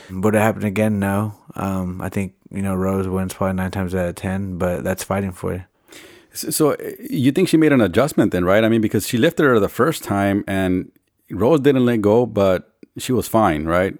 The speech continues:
Speaker 2: And the second time, you think that she actually made an adjustment and held on to her arm.
Speaker 1: Yeah, she, like, locked her lock. It's weird. Had,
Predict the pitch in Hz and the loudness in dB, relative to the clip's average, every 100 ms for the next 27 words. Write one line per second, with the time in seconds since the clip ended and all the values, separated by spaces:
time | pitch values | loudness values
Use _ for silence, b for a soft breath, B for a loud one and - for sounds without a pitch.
0 | _ _ 90 82 - 131 139 104 101 95 | _ _ -6 -4 2 2 2 0 0 0
1 | 95 85 98 98 98 90 87 b b _ | 0 -2 -4 -2 2 2 0 b b _
2 | 120 101 101 104 104 95 95 - 101 101 | -8 0 2 2 -2 -4 -6 -4 -2 0
3 | 90 82 92 98 90 78 90 85 82 82 | -2 0 -2 -2 -6 -2 -2 0 -2 -2
4 | 82 67 82 80 78 b b b b - | -4 -2 -2 -2 -6 b b b b 0
5 | 120 117 107 127 117 110 107 107 107 - | 2 2 0 0 0 -2 -2 -2 -2 -4
6 | 117 113 107 101 98 95 - - - 95 | -2 2 2 2 0 -2 -6 -16 -10 -6
7 | 101 98 98 95 87 - 95 95 | -6 -4 -4 -4 -6 -10 -8 -6